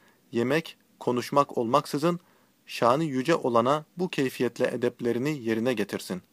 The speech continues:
Bir de bu sekiz vazifeyi yapmakla teveccüh arasında uyku ile istirahat temin olunsun. Bu vazifeler ile teveccüh arasındaki uyku, istihare niyetiyle yapılır.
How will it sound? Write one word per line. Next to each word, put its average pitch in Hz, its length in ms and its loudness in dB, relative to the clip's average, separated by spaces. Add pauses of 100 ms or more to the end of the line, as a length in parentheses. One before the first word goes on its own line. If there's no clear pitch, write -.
(1200)
Bir 175 280 2
de 165 140 4
bu 180 80 -4
sekiz 170 420 -2
vazifeyi 143 460 2
yapmakla 151 540 2
teveccüh 127 540 -2
arasında 123 540 0 (360)
uyku 131 320 -2
ile 135 180 -2
istirahat 123 640 -2
temin 123 300 -2
olunsun. 95 440 -6 (1600)
Bu 190 160 2
vazifeler 165 540 6
ile 139 240 0
teveccüh 135 580 0
arasındaki 120 540 0
uyku, 113 400 0 (420)
istihare 139 640 2
niyetiyle 127 400 0
yapılır. 113 500 0